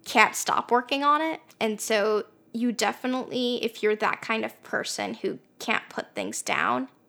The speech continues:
you definitely can burn yourself out by spending way too much time working on it and not setting clear boundaries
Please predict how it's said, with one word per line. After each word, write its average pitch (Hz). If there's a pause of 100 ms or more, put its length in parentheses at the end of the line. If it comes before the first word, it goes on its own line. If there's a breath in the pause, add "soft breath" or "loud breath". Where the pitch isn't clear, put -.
you 240 (340)
definitely 226
can 208
burn -
yourself -
out 90
by -
spending -
way -
too -
much -
time -
working -
on -
it -
and 247
not -
setting 180
clear -
boundaries -